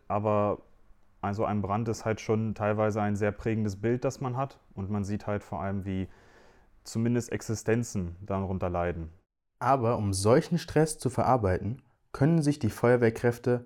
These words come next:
Speaker 2: meistens an eine seelsorgische Hilfestelle wenden. Diese sogenannte psychologische Notfallversorgung für Einsatzkräfte ist in den Methoden der psychosozialen Unterstützung geschult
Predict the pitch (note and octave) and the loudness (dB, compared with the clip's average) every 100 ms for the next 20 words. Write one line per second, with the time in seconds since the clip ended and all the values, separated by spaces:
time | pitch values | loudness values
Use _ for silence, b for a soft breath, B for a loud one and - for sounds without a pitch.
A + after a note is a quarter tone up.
0 | - F#2 F2+ A2+ - C#3 C#3+ - b b | -6 0 2 2 0 -4 -4 -6 b b
1 | b - G#2+ G#2+ G2 F#2+ A#2 D3 C#3 C3+ | b -2 2 4 2 4 4 6 4 4
2 | - C#3 A#2 - - F#2+ F#2 F2+ F2 - | 2 2 2 0 -2 -2 0 0 -2 -6
3 | F#2+ _ _ - - A2 G2 A2 C#3+ D3+ | -12 _ _ -18 -4 0 4 4 6 6
4 | C#3+ C#3+ - - F3 E3 E3 D#3 C3 - | 6 4 -2 -2 0 2 4 4 2 0
5 | G2 F#2+ F#2 G#2+ A2+ G#2+ A2 A2+ A#2+ B2+ | 2 2 2 2 2 4 4 4 2 0
6 | - G2+ E2 F#2 G2+ - - A#2 - D#3 | 0 0 2 0 -2 0 0 0 0 -2
7 | B B B B C3+ - B2 G#2+ G2+ - | B B B B -2 2 4 6 4 2
8 | B2+ D3+ D3+ G#2+ - A#2+ A#2 G#2 F#2+ - | 2 4 4 2 2 0 2 0 0 4
9 | F#2 F#2 F#2+ F#2+ F#2 G2 - F2+ F2+ - | 4 4 0 -2 0 -2 0 -2 -2 2
10 | F3+ G#3 | 2 0